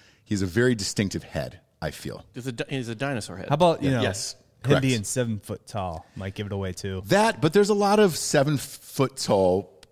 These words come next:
Speaker 1: black people that are professional athletes. It could go either way, right? Could be football players, linemen,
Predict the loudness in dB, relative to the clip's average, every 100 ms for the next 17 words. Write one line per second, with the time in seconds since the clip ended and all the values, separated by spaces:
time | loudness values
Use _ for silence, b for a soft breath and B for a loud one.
0 | -2 0 0 0 -2 0 -4 -6 -10 _
1 | _ -6 -6 -6 _ _ _ _ -2 0
2 | 2 4 2 4 2 2 0 -6 -2 0
3 | 4 6 6 4 -2 -4 -4 -4 -6 b
4 | b b -6 -2 2 2 2 2 2 4
5 | 6 6 4 2 2 0 0 -2